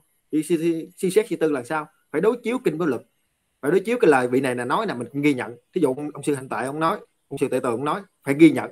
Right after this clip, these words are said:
Đầu tiên phải ghi nhận cái đã. Không? Rồi xong á, phải đối chiếu. À, hôm nay nè, hôm nay ông sư, ông sư Hành Tại, ông sư Tệ Tường nè, ổng, ờ, giảng cái điều này nè, ổng hay nói trong kinh Tạng á, cho, cho, ví dụ mười sáu điệp mộng vua, ờ, Ba, Ba Tư Nặc hay là vua Ba Xe Đí đó.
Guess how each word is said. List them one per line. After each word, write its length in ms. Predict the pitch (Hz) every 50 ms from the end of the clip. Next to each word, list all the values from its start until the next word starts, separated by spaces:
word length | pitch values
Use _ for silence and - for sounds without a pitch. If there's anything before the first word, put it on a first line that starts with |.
| - _
Đầu 140 | - 131 127
tiên 140 | 147 160 151
phải 80 | 147
ghi 80 | 147 147
nhận 160 | 131 117 123
cái 80 | 147 139
đã. 120 | 127 131 - _ _ _ _ _ _ _ _ _ _
Không? 200 | - 147 143 123 - -
Rồi 80 | - 113
xong 260 | - 160 160 160 156
á, 100 | 160 170 147
phải 80 | 117
đối 160 | - 139 175
chiếu. 280 | 180 180 185 233 - - _ _ _ _ _ _
À, 120 | - 127
hôm 180 | 120 143 143 151
nay 160 | 151 151 143
nè, 80 | 131 120
hôm 220 | 113 113 127 139
nay 120 | 143 143 143
ông 140 | 139 143
sư, 120 | 135 147 143
ông 160 | 139 143 143
sư 100 | - 143
Hành 140 | 135 135 123
Tại, 120 | 113 117
ông 100 | 127 131
sư 80 | 139 135 127 123
Tệ 80 | 131 127
Tường 200 | 131 123 117 117
nè, 100 | 120 110 - _ _ _ _ _ _ _ _ _
ổng, 320 | 117 110 117 147 185 202
ờ, 240 | 185 170 156 151 143
giảng 200 | 131 131 120 156
cái 80 | 214 190
điều 140 | 135 123
này 160 | 123 120 120 120
nè, 120 | 113 101 - _ _
ổng 140 | - 123 156
hay 160 | 180 160 143
nói 180 | 151 170 196 196
trong 120 | 160 139
kinh 140 | 131 139 127
Tạng 260 | 123 107 107 123 139
á, 180 | 151 170 165 - -
cho, 100 | 147 139
cho, 240 | 135 - 156 170 - -
ví 200 | - 123 147 170
dụ 180 | 139 120 127 127
mười 120 | 123 117
sáu 180 | - 170 196 202
điệp 100 | 131 117
mộng 200 | 110 117 135 131
vua, 200 | 143 139 139 135
ờ, 840 | 135 135 135 135 135 135 135 135 131 131 131 131 131 131 131 131 127
Ba, 80 | 135 139 - _ -
Ba 100 | 139 135
Tư 80 | 143
Nặc 180 | 127 120 107 -
hay 100 | 131 123
là 120 | 120 120
vua 80 | 123 135
Ba 100 | 139 131
Xe 160 | - 143 147
Đí 140 | 160 180 196
đó. 100 | 196